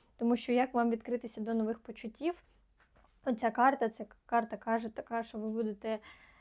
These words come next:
відкриватися, а вас будуть палками фігачить, а ви знову відкриваєтеся, а вас знову палками фігачать. Ну, коротше,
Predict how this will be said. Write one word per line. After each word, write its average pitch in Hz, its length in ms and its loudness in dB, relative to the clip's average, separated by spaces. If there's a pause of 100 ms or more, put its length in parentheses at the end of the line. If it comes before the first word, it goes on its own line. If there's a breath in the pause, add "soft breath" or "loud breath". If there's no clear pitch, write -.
(100)
відкриватися, 240 840 0
а 214 40 2
вас 220 180 2
будуть 226 300 2
палками 233 500 2
фігачить, 233 560 -6
а 214 60 2
ви 247 100 4
знову 277 340 4
відкриваєтеся, 269 760 0
а 254 40 2
вас 277 120 2
знову 262 320 0
палками 233 500 0
фігачать. 247 600 0
Ну, 220 80 -4
коротше, 226 340 -6